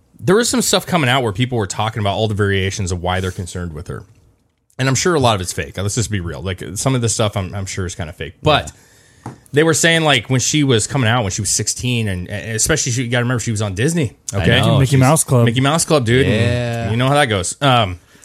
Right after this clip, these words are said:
Speaker 1: but they were saying that she has a different voice than what we've all heard.
Speaker 2: Oh.
Speaker 1: And so they wanted her, this is all conspiracy. I'm
Speaker 2: Yeah.
Speaker 1: just throwing it out there.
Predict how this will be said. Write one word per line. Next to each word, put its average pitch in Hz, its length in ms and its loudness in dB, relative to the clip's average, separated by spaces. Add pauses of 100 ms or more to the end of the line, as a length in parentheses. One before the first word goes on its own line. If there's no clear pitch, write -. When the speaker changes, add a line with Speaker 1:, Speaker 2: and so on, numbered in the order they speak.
Speaker 1:
but - 380 0
they 160 120 4
were 151 80 0
saying 170 280 2
that 131 100 -2
she 170 340 0
has 151 360 0
a 117 160 -2
different 131 440 0
voice 110 400 -2
than 101 160 -2
what 95 180 -6
we've 107 300 -4
all 98 220 -4
heard. 98 240 -4 (480)
Speaker 2:
Oh. 143 400 -6
Speaker 1:
And 120 460 0 (140)
so 139 340 2
they 131 180 2
wanted 143 420 -2
her, 123 420 0 (1000)
this - 180 -6
is 107 60 -4
all 107 140 0
conspiracy. 87 540 -4 (280)
I'm 92 60 0
Speaker 2:
Yeah. 85 80 2
Speaker 1:
just 87 100 2
throwing 92 180 -2
it 90 60 -6
out 82 140 -8
there. 76 140 -12